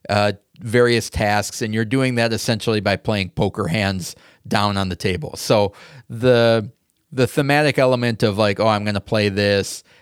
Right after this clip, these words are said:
and there, there's some kind of hidden communication where I can say, "Oh, I can help out a lot," or "I can help out a little," which means I have high cards or low cards, things like that. I get why, why some people might be like, "Ah, that's not for me." However,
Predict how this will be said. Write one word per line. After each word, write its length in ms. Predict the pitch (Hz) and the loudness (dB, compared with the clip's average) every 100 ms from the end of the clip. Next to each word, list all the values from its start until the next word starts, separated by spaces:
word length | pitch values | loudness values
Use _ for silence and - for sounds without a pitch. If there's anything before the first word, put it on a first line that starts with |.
| - | -8
and 240 | 104 104 104 | -2 0 2
there, 220 | 104 107 | 0 0
there's 300 | 117 110 101 | 0 0 2
some 200 | - 98 | -4 -4
kind 200 | - 107 | -2 -2
of 80 | 95 | 0
hidden 240 | 113 110 | -2 -4
communication 920 | - 104 95 - 104 101 - 104 95 | -6 -4 -4 -2 -2 0 -2 -4 -2
where 120 | 95 | 0
I 60 | 90 | 0
can 120 | 101 | -4
say, 180 | - 104 | -2 0
"Oh, 140 | 175 | 0
I 120 | 254 180 | 0 -2
can 120 | 123 | 0
help 240 | 127 165 127 | 2 2 2
out 140 | 120 | 0
a 40 | 107 | 2
lot," 340 | 113 131 131 | 4 4 4
or 100 | 107 | 2
"I 100 | 104 | 0
can 120 | 101 | -2
help 240 | 104 120 104 | -2 0 0
out 160 | 101 | -2
a 40 | 98 | -2
little," 400 | 104 98 98 - - 131 | -2 -2 -4 -6 -20 -6
which 200 | 131 117 | -2 -2
means 200 | 123 107 | -2 0
I 80 | 110 | 2
have 140 | 104 82 | 2 0
high 200 | 107 101 | -2 0
cards 400 | 117 104 98 107 | 2 2 0 -6
or 80 | |
low 220 | 95 98 92 | -2 -2 0
cards, 400 | 104 95 98 - | -2 -2 -4 -4
things 260 | 165 131 | -2 0
like 180 | 113 101 | -2 0
that. 220 | 101 95 | -2 -2
I 120 | 98 123 | 0 -2
get 300 | 117 165 - | -2 -4 -4
why, 440 | 110 110 104 101 - - - _ _ _ _ _ - | -4 -2 -2 -4 -10 -20 -20 _ _ _ _ _ -12
why 340 | 113 110 110 | -4 0 0
some 260 | - 131 113 | 0 -2 -2
people 280 | 127 110 104 | -2 -2 0
might 240 | 107 98 | 0 0
be 120 | 110 | -2
like, 200 | 95 92 | -2 -4
"Ah, 320 | 92 107 107 104 | -2 0 0 0
that's 280 | 101 - | -2 -4
not 180 | 101 98 | -4 -4
for 280 | - 101 95 | -6 -4 -2
me." 380 | 98 135 110 90 | -2 -2 0 -2
However, 760 | - 123 180 269 120 90 98 | -2 -2 0 0 0 -4 -6